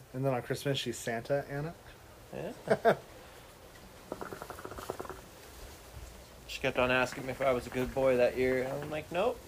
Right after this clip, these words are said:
Speaker 2: I've been bad."
Speaker 1: You should have said, "Yeah, let me sit on your lap." <laughs> And we'll find out.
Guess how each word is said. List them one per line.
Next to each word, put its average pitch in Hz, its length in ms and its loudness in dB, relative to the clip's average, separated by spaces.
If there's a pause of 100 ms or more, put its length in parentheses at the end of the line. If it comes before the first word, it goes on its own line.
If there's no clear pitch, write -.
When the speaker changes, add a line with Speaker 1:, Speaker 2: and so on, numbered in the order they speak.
(140)
Speaker 2:
I've - 80 -4
been 104 180 -6 (100)
bad." - 720 -2
Speaker 1:
You 131 80 -2
should 165 180 6
have 151 100 8
said, 127 440 4 (180)
"Yeah, 117 460 4 (400)
let 123 160 -4 (300)
me 113 120 -4
sit - 260 -6
on 101 160 -6
your 95 120 -12 (180)
lap." - 680 -8 (1600)
<laughs> - 420 -10
And 98 100 -10
we'll 98 100 -6
find - 320 -8 (160)
out. - 480 -10